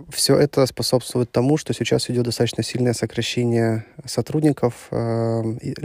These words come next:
вообще всех издержек компании, в том числе затрат всевозможных, приостановление невыгодных проектов, удаленная работа,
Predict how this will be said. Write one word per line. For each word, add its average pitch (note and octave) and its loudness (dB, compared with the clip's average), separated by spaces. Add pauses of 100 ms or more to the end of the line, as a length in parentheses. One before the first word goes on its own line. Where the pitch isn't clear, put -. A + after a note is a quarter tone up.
(180)
вообще D#3+ 4
всех C#3+ 0
издержек D3 2
компании, A#2+ 0
в - -12
том A#2 -2
числе A2+ -2 (540)
затрат A#2 2
всевозможных, A2+ 0
приостановление A#2+ 2
невыгодных A#2 0
проектов, A#2+ 0 (640)
удаленная A#2+ 4
работа, A#2 4